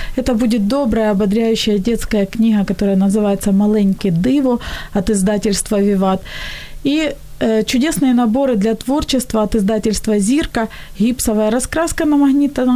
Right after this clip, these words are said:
кондитерская лавка и супершнуровка «Аквариум». Мы, дро-, дорогие друзья, услышимся с вами,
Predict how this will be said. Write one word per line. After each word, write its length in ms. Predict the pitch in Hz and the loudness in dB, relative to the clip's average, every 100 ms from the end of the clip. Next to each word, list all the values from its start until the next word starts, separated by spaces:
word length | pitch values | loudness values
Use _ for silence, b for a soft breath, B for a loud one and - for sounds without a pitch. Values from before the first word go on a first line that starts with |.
| 247 - - - - | 0 -4 -14 -16 -8
кондитерская 760 | 262 240 220 233 233 - 254 233 | 0 2 2 0 -2 -2 -2 0
лавка 460 | 226 220 - 214 - | 2 0 0 -2 -2
и 220 | 294 370 330 | 0 0 0
супершнуровка 1300 | - 254 285 269 220 - 214 208 254 262 - 196 B B B - | -2 -2 0 0 -2 0 0 2 2 0 -2 -4 B B B -4
«Аквариум». 800 | 214 - 196 208 170 156 170 185 B B B B B B - | -2 0 2 2 2 0 0 -4 B B B B B B -2
Мы, 260 | 269 339 311 | 0 2 2
дро-, 300 | 240 247 233 | 2 2 2
дорогие 440 | 208 254 226 254 | 0 0 0 0
друзья, 460 | 247 262 214 240 220 | 2 2 2 2 2
услышимся 840 | 247 - 262 285 - 202 180 208 | 0 -2 0 0 0 0 0 0
с 140 | 190 196 | -2 0
вами, 420 | 214 220 196 | 0 2 2